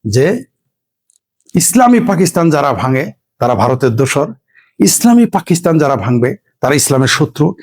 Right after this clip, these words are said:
ইসলামী পাকিস্তান যারা ভাঙবে তারা হচ্ছে ভারতের দালাল।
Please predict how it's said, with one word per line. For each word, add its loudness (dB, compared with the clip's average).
ইসলামী 2
পাকিস্তান 0
যারা 0
ভাঙবে -4
তারা 0
হচ্ছে 0
ভারতের 0
দালাল। -2